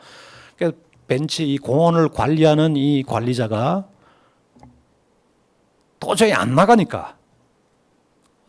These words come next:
날이 어두워졌는데도 나가지 않으니까 쇼펜하우에게 이런 소리를 쳤답니다. "당신은 누구요? 어디서 왔어?" 라고 물었답니다.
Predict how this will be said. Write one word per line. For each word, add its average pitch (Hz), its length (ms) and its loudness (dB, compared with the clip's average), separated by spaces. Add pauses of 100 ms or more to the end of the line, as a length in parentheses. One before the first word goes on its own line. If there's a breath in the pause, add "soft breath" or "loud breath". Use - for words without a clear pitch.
(100)
날이 175 240 6
어두워졌는데도 180 840 8
나가지 135 420 2
않으니까 110 800 2 (480 soft breath)
쇼펜하우에게 147 1000 4 (100)
이런 151 400 4
소리를 160 360 -4
쳤답니다. 131 760 -2 (680)
"당신은 196 460 6
누구요? 170 540 8 (1120)
어디서 156 360 6
왔어?" 220 500 8 (680)
라고 127 320 4
물었답니다. 104 760 -2